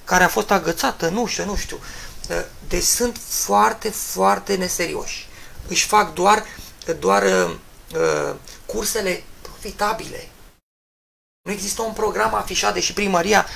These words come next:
are o hotărâre de Consiliu Local prin care se obligă să pună la dispoziție un program în fiecare stație. Nu există așa ceva. Vin când vor ei și când,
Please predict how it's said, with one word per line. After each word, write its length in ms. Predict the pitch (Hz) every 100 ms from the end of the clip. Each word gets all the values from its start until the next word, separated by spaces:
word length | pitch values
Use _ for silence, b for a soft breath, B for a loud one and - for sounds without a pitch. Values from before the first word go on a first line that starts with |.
| B
are 140 | 185
o 40 | 123
hotărâre 300 | 90 - -
de 60 |
Consiliu 280 | 190 180 196
Local 180 | 202 208
prin 140 | 185
care 180 | 190 196
se 140 | 185
obligă 400 | 180 190 196 190 B B B
să 140 | -
pună 180 | - 220
la 60 | 202
dispoziție 360 | 185 220 220
un 80 | 208
program 560 | 196 196 175 220 247 214
în 80 | 185
fiecare 340 | 220 220 202
stație. 360 | - 233 220 208
Nu 80 |
există 360 | 240 185 - -
așa 180 | - -
ceva. 400 | - - 92 123 b b b b b _ 165
Vin 240 | 233 285
când 200 | 302 269
vor 180 | 233 240
ei 140 | 247
și 100 | 254
când, 160 | 240